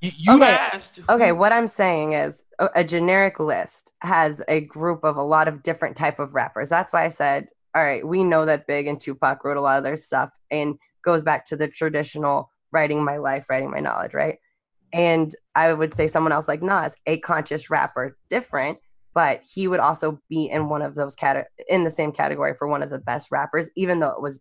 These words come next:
Speaker 2: different, right? Same thing
Speaker 1: Okay.
Speaker 2: with, um, same thing with Eminem.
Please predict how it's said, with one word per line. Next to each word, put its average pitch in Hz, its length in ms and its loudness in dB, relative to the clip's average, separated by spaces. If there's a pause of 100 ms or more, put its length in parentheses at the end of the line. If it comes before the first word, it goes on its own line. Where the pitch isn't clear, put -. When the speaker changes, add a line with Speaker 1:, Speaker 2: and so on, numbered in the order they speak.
Speaker 2:
different, - 400 -8 (480)
right? 151 320 -2 (580)
Same 180 240 -2
thing 175 240 0
Speaker 1:
Okay. 131 120 2
Speaker 2:
with, 151 140 0 (280)
um, 151 280 2 (240)
same 202 260 0
thing 196 180 2
with 180 100 -4 (160)
Eminem. 180 160 -14